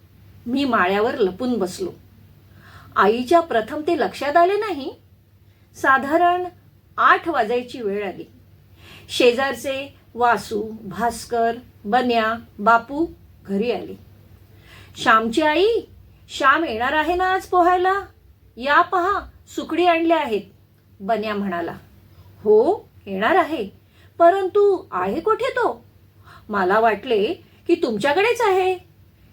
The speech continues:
श्याम, अरे श्याम, कोठे बाहेर गेला की काय?" असे म्हणून आई मला शोधू लागली. मी वरून सारी बोलणी ऐकत होतो. मुले म्हणाली,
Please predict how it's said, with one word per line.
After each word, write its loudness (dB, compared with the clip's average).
श्याम, 0
अरे 4
श्याम, 2
कोठे 0
बाहेर 0
गेला 2
की 0
काय?" -2
असे 0
म्हणून 0
आई 0
मला -2
शोधू -2
लागली. -6
मी 4
वरून 0
सारी 4
बोलणी -2
ऐकत -6
होतो. -14
मुले 4
म्हणाली, -2